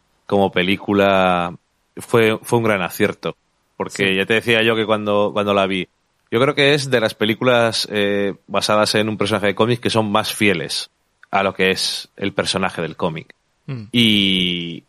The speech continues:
Speaker 1: supongo que era un poco para intentar hacer contraste con la primera vez que aparece el personaje en la película de Lobezno aquella, tan infame.
Speaker 2: Hmm.
Speaker 1: Y una película muy entretenida, ¿no?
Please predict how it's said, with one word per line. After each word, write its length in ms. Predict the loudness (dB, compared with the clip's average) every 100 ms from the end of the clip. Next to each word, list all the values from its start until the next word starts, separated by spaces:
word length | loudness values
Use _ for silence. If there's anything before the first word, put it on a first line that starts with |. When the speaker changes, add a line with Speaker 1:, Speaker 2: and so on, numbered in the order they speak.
| -8
Speaker 1:
supongo 420 | -4 0 2 2
que 120 | 2
era 100 | 2 0
un 60 |
poco 200 | -2 -2
para 140 | 2 0
intentar 340 | 0 -2 0
hacer 680 | 0 0 2 4 2 -2 -8 -4
contraste 500 | -2 0 -2 -2 -2
con 300 | -2 -2 -2
la 80 | -2
primera 240 | 0 -2
vez 80 | -2
que 80 | -2
aparece 300 | -2 -2 -2
el 60 |
personaje 720 | -4 -4 -4 -4 -4 -6 -6 -10 _ _ _ -2
en 760 | 0 2 0 -4 -4 -4 -2
la 120 | -2
película 280 | 0 0 2
de 80 | 2
Lobezno 340 | 2 2 0
aquella, 460 | -2 0 -2 -4 -6
tan 160 | -2 -2
infame. 480 | -2 -2 -2 -4 -8 _ _ _ -10
Speaker 2:
Hmm. 140 | -8 -10 _ _ _ 0
Speaker 1:
Y 760 | 2 4 4 4 2 2 -2
una 160 | -2 0
película 340 | 0 0 0
muy 180 | 0 -4
entretenida, 580 | -4 -8 -8 -2 -2 0
¿no? 220 | -4 -6